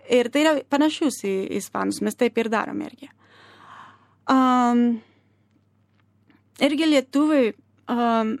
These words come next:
manau, kad, a, su lietuviais labai lengvai, a, am, susipažinti. Ir, a, nu, kaip, am,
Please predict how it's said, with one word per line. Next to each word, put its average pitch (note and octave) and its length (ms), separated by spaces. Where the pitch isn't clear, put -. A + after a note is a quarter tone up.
manau, B3 300
kad, E4 180
a, A#3+ 220
su A#3+ 180
lietuviais C#4 440
labai B3+ 520
lengvai, A#3 760
a, G#3+ 760
am, G#3+ 920
susipažinti. B3 840
Ir, A#3 560
a, A3+ 560
nu, B3 120
kaip, A#3+ 200
am, G#3+ 480